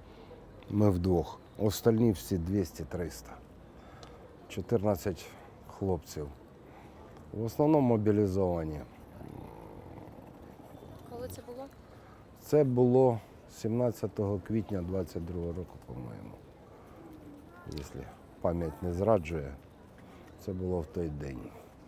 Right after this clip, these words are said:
Speaker 1: Багато хлопців загинуло, яких славних хлопців загинуло. Дуже
Speaker 2: Вийшло так.
Speaker 1: боляче це згадувати. Ну, тоді
Speaker 2: От.
Speaker 1: я, да, тоді я піймав три кулі.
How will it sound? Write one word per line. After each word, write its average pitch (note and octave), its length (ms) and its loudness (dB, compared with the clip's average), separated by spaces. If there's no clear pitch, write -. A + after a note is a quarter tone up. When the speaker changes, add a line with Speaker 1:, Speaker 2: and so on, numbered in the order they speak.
Speaker 1:
Багато F2+ 420 0
хлопців E2+ 400 -6
загинуло, F2+ 460 -2
яких - 300 -10
славних B2+ 400 6
хлопців G2+ 540 2
загинуло. E2 600 0
Дуже G#2+ 200 4
Speaker 2:
Вийшло F#2+ 220 0
так. - 100 -8
Speaker 1:
боляче G#2+ 520 4
це F2+ 180 -6
згадувати. F#2 560 2
Ну, E2 160 -8
тоді A#2 160 -4
Speaker 2:
От. D3+ 180 4
Speaker 1:
я, C#3+ 100 8
да, F#2+ 360 0
тоді A2+ 280 0
я A#2+ 140 6
піймав G2+ 480 2
три G#2 160 2
кулі. E2+ 420 -2